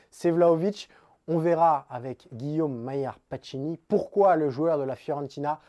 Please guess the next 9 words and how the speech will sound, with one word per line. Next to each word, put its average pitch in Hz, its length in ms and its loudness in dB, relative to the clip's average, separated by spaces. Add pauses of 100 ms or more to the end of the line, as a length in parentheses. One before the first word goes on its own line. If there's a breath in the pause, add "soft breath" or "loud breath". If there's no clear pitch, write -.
(200 soft breath)
affole 160 520 0
autant 151 540 -6
les 127 80 -8
cadors 135 260 -6
européens. 127 400 -8 (340)
Et 123 40 -12
vous 110 80 -12
verrez 135 320 -4 (260)
que - 80 -18